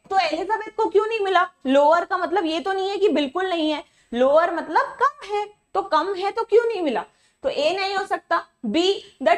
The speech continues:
two mining expeditions funded by Elizabeth one did not mine the same part। तो did not mine the same part से ये assumption कैसे prove हो रहा है कि उसका method सही नहीं है? ये तो बोल रहा है कि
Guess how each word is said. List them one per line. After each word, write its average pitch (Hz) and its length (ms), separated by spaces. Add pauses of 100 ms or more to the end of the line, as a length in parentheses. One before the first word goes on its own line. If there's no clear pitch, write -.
two 415 120 (100)
mining 339 440
expeditions 381 600
funded 339 420
by 381 140
Elizabeth 339 420
one 381 260
did 269 240
not 370 320
mine 370 340
the 480 120
same 392 600
part। 415 340 (580)
तो 415 140
did 302 220
not 381 220
mine 370 260
the 440 140
same 381 260
part 381 240
से 440 140
ये 320 240
assumption 392 420
कैसे 427 240
prove 403 220
हो 403 100
रहा 427 120
है 453 80
कि 440 120
उसका 453 460
method 415 480
सही 427 300
नहीं 339 220
है? 226 140 (880)
ये 311 80
तो 381 120
बोल 381 180
रहा 415 100
है 453 100
कि 440 100